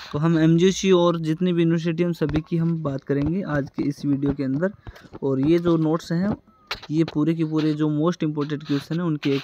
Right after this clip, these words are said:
पीडीएफ़ बनाई गई है। अगर आप लेना चाहें तो हमारे जो contact number है, उस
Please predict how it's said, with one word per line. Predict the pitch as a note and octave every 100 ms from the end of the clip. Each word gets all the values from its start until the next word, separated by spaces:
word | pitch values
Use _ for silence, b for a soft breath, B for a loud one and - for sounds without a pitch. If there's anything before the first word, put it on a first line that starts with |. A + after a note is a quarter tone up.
| -
पीडीएफ़ | C#3+ E3 D#3+
बनाई | D#3+ D#3+
गई | D#3+ E3+ E3
है। | G#3+ - _ b b b b
अगर | C3+ C#3
आप | C#3+ C#3+
लेना | C#3 D3 D#3
चाहें | D#3+ D#3+ G3+ G#3 _
तो | D#3+
हमारे | D3+ C#3 C#3
जो | C#3+ -
contact | C#3+ D3+ E3 G#3 -
number | C#3+ C3 B2+
है, | D#3+
उस | -